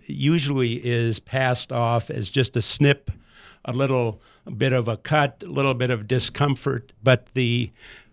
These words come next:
long-term impacts cannot be disputed.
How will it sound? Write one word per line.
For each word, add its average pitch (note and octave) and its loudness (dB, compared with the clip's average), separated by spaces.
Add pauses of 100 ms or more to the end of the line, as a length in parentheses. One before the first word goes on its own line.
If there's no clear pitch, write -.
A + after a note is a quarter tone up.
(220)
long-term C#3 0
impacts G#2+ -2
cannot A#2+ -2
be A2 0
disputed. G#2 -2